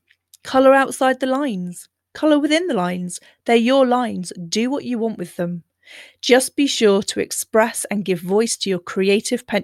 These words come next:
potential and power. This is your magic.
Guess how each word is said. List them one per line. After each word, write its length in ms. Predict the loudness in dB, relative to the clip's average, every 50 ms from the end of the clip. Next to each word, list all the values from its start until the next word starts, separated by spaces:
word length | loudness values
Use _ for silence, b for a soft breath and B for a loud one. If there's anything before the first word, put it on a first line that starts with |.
| -6 _
potential 580 | -8 -6 -4 -4 -4 -4 -4 -4 -2 -2 -2 -2
and 160 | -2 -2 -4
power. 460 | -4 -4 -2 -2 -2 0 -2 -4 -6 -10 _ _ _ _ _ _ B B B B B B B B _
This 200 | 2 2 2 2
is 180 | 2 0 2 4
your 200 | 4 6 6 6
magic. 500 | 4 4 2 0 -4 -6 -6 -8 -12